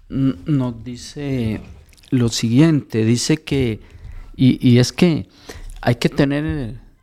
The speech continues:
hay que tener mucho cuidado porque el, el, este salmo lo, lo, lo escribe el rey David. Y el rey David pasó muchas cosas y muchas situaciones que él,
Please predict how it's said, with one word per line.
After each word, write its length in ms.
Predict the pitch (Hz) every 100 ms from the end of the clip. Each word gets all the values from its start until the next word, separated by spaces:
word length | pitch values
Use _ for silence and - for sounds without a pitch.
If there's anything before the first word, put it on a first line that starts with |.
| _ -
hay 140 | 139
que 240 | - 151 147
tener 320 | 165 135 147
mucho 320 | 147 147 156
cuidado 760 | - 127 120 120 120 127 156 - -
porque 580 | 107 - - 107 98 - _
el, 320 | 117 104 107
el, 380 | - 110 92 92 -
este 280 | - 110 151
salmo 420 | - 147 127 143 - - - - -
lo, 280 | 117 - -
lo, 260 | 113 110 - -
lo 120 | 117
escribe 340 | - 120 147
el 100 | 147
rey 160 | 160 165
David. 400 | 165 151 180 139 _ _ _ _
Y 320 | - 123 117 117
el 180 | 110
rey 140 | 113 131
David 240 | 151 160
pasó 260 | 160 170 156
muchas 340 | 156 156 160
cosas 580 | - 160 156 156 - - -
y 400 | 120 120 113 -
muchas 360 | 107 107 - 131
situaciones 760 | 147 - 151 147 143 147 156 - - - - _ _
que 420 | - 120 113 113 117
él, 460 | 131 131 104 98